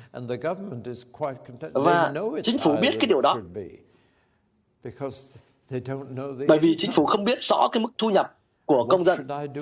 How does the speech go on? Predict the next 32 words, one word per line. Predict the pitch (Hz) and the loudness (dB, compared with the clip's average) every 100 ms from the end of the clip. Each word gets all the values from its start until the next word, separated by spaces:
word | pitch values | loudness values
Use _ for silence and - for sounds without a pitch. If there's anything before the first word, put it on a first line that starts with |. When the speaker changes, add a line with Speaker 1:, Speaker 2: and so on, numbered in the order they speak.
| 151 | -8
Speaker 1:
as | 143 | 2
a | |
Speaker 2:
Và, | 156 156 151 | 4 4 2
Speaker 1:
Christian? | 151 147 156 | 0 2 2
Speaker 2:
ờ, | |
người | 156 135 | 2 2
cơ | 190 | 2
đốc | 190 | 4
nhân | 185 | 2
đó | 185 | 4
hỏi | 143 | 2
rằng, | 131 123 | 2 2
"Tôi | 196 | 4
phải | 147 | 4
làm | 131 | 2
như | 139 160 | 0 0
thế | |
nào?" | 175 - - | 0 -2 -8
Speaker 1:
What | 147 - 139 | -16 -14 -16
would | 123 117 | -14 -12
you | 151 185 156 - | -10 -12 -14 2
Speaker 2:
Bạn | 147 - | 2 4
sẽ | - | 2
Speaker 1:
advise | |
a | - | 4
Speaker 2:
khuyên | 226 190 | 2 2
cái | 196 | 2
người | 135 | 4
đó | 165 | 4
làm | 147 | 2
Speaker 1:
person | |
Speaker 2:
gì? | 120 | 0